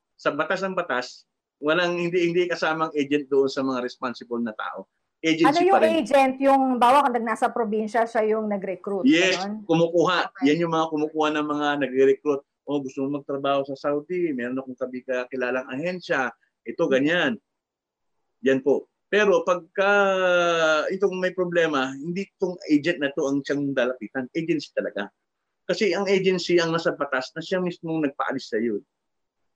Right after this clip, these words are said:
Speaker 2: Okay.
Speaker 1: So, nasa Migrant Workers Act
Speaker 2: Yung
Speaker 1: yan eh.
Speaker 2: sa
Speaker 1: Now,
Speaker 2: Saudi, walang counterpart sa agency?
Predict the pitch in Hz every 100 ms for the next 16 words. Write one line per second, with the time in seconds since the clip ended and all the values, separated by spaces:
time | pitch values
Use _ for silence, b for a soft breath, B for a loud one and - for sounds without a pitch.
0 | _ 196 175 170 147 151 165 175 185 180
1 | 180 170 180 160 160 120 - 139 311 370
2 | 381 392 392 339 330 339 330 302 302 294
3 | 220 240 240 262 269 269 269 247 262 247
4 | 233 214 240 226 214 202 196 196 190